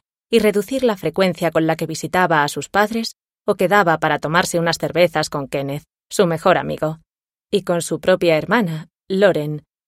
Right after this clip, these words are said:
que hacía tres años que se había convertido en la novia de su amigo, pero iba a ser cirujano,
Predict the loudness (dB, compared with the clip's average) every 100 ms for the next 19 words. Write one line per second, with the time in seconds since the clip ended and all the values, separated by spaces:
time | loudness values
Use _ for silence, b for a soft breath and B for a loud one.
0 | -6 -4 -4 -2 -2 0 0 0 -2 0
1 | -2 -2 -4 -4 -2 -2 0 0 -2 -2
2 | 0 4 4 4 0 0 2 0 -2 -4
3 | -6 -8 -8 -6 -8 _ _ _ -2 2
4 | 4 2 0 -2 0 0 0 -4 -4 -8
5 | -8 -8